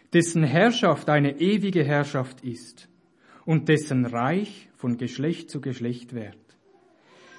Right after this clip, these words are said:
gegen welchen alle, die auf Erden wohnen, wie nichts zu rechnen sind. Er verfährt mit dem Heer des Himmels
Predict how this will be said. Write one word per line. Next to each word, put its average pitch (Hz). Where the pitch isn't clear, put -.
gegen 170
welchen 165
alle, 202
die 180
auf 165
Erden 156
wohnen, 135
wie 120
nichts 127
zu 143
rechnen 123
sind. 110
Er 160
verfährt 135
mit 127
dem 123
Heer 131
des 135
Himmels 165